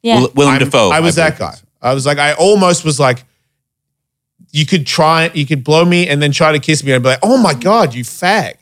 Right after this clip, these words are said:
Speaker 2: Yeah.
Speaker 3: But I didn't say fag 'cause that would be ridiculous. But I have definitely gone like,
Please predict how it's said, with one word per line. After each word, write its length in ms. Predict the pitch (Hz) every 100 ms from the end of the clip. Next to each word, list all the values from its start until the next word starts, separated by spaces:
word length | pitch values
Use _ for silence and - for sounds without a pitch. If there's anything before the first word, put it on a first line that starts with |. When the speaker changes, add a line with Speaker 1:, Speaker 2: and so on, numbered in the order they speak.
| _ _
Speaker 2:
Yeah. 200 | 95 82 69
Speaker 3:
But 180 | - 156
I 80 | 156
didn't 160 | 147 123
say 100 | 113
fag 260 | 104 87
'cause 120 | 90 101
that 100 | 95
would 100 | 92
be 200 | 101 87 _
ridiculous. 500 | 107 107 117 170 196 -
But 120 | 147
I 120 | 131
have 260 | 131 143 120
definitely 400 | 151 143 113 113
gone 200 | 113 110
like, 120 | 98